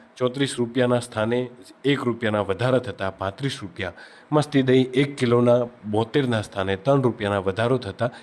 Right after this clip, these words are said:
પંચોતેર રૂપિયા ઉપર પહોંચી છે, જ્યારે મસ્તી દહીંનું એક કિલોનું બકેટ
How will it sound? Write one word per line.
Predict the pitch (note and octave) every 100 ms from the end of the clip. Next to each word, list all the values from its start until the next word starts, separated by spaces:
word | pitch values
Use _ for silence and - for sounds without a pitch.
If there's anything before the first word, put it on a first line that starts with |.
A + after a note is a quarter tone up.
| - -
પંચોતેર | A2 C#3+ C#3 C#3
રૂપિયા | A2+ G2+ G2+ F#2+
ઉપર | - A2
પહોંચી | G2+ F#2+ G#2+ G#2
છે, | F2 E2 - -
જ્યારે | - C#3+ D3
મસ્તી | A#2+ A#2+ - D#3+
દહીંનું | C3+ C3 C3+ C3+
એક | C3+ -
કિલોનું | B2+ B2 A#2+ A2+
બકેટ | F#2+ - G#2+